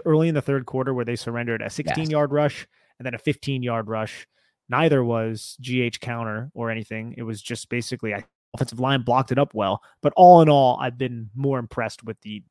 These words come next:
Speaker 1: the defense's soundness in terms of their run fits. So seven point two.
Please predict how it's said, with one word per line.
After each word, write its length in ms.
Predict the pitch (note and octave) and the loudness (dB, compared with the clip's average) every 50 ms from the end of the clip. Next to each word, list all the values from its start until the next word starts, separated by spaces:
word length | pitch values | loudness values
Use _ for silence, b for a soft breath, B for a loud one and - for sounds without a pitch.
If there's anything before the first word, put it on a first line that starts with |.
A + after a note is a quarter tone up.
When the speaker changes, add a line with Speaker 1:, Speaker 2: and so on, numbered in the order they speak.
| _ _ _ | _ _ _
Speaker 1:
the 60 | A#2+ | -10
defense's 840 | A2 A#2+ A#2+ G#2+ - A2 G#2+ G#2 - - G#2+ G#2+ G2+ F#2+ - - - - _ _ _ _ _ _ _ | -8 -6 -8 -6 -8 -10 -12 -12 -14 -14 -14 -14 -14 -14 -16 -16 -18 -20 _ _ _ _ _ _ _
soundness 500 | - - C3+ B2 A2+ A2+ A2+ A2 - - | -8 -4 -2 -2 -2 -2 -6 -8 -10 -10
in 80 | A2 | -14
terms 220 | G#2 A2+ A2 A2 G2+ | -14 -14 -14 -12 -12
of 80 | F#2+ | -12
their 100 | F#2+ G2+ | -10 -10
run 240 | G2 F#2+ G2 G2+ G2+ | -8 -8 -8 -10 -10
fits. 280 | - - - - - - | -12 -16 -18 -16 -16 -16
So 100 | - G#2 | -14 -12
seven 300 | - - - G#2+ G#2 F#2+ | -8 -8 -8 -8 -8 -14
point 220 | - F#2+ F#2 - - | -18 -20 -20 -20 -20
two. 180 | - F#2 F#2+ | -20 -20 -20